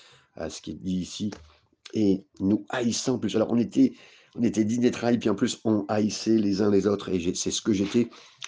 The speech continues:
euh, quand j'étais skinhead, haïssant les uns les autres. J'étais vraiment anti, euh, particulièrement dans le nord de la France, on avait beaucoup de, d'Algériens, c'est pas parce qu'ils sont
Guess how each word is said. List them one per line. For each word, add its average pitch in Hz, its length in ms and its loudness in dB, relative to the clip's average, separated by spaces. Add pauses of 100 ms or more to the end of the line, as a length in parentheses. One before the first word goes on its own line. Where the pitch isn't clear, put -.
euh, 87 220 -6
quand 101 160 0
j'étais 95 300 -2
skinhead, 95 640 -2 (680)
haïssant 113 460 2
les 101 200 2
uns 104 80 2
les 98 160 0
autres. 92 160 0
J'étais 92 260 -2
vraiment 98 560 0 (960)
anti, 113 600 -2 (120)
euh, 87 280 -6
particulièrement 98 760 -4
dans 87 100 -2
le 92 60 -2
nord 92 100 0
de 90 60 -2
la 85 60 -2
France, 98 320 -6
on 87 40 -6
avait 80 120 -4
beaucoup 95 320 -6
de, 82 160 -10 (480)
d'Algériens, 85 600 -2
c'est - 160 -8
pas 65 100 -8
parce - 180 -12
qu'ils - 140 -14
sont 65 500 -10